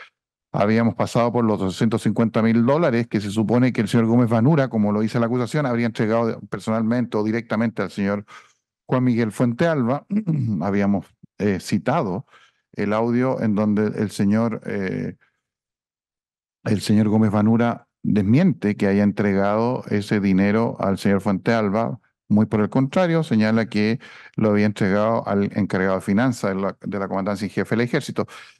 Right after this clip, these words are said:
Quizás aquí olvidé un detalle, pero, mm, por lo enfático que fue en la audiencia, conviene recordarlo.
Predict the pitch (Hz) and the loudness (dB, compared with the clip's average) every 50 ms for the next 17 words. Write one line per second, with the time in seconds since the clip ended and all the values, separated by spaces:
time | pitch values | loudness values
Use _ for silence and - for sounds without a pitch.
0 | _ _ - - 165 147 - 208 202 196 180 190 208 208 202 185 165 160 160 165 | _ _ -6 -4 -2 0 2 2 0 0 0 0 2 2 2 2 2 2 2 4
1 | 170 170 160 160 143 - 165 170 151 127 113 107 107 113 - _ _ _ _ _ | 4 4 2 2 2 2 0 0 2 0 0 0 0 -2 -6 _ _ _ _ _
2 | _ _ _ _ _ _ _ - 143 135 131 131 123 - - - - - - - | _ _ _ _ _ _ _ -2 0 0 2 0 0 -2 -4 -8 -12 -12 -12 -14
3 | 50 - _ - 139 110 113 - - 147 139 131 131 127 110 - 151 151 147 151 | -16 -18 _ -10 -8 -8 -8 -6 -2 0 2 2 2 2 0 0 0 -2 0 0
4 | 143 151 135 120 127 - - 143 135 135 131 127 123 120 123 135 139 131 - - | -2 -2 0 -2 -4 -2 -2 0 0 2 0 0 0 0 0 0 0 -2 -2 -4
5 | 147 120 - 127 120 117 131 131 127 127 123 117 107 110 104 - 110 98 92 95 | -4 -2 -2 0 0 2 2 2 2 2 0 0 -2 -2 -2 -2 -2 0 0 0
6 | 120 135 143 117 95 87 95 92 | 0 0 0 -2 -2 -4 -4 -6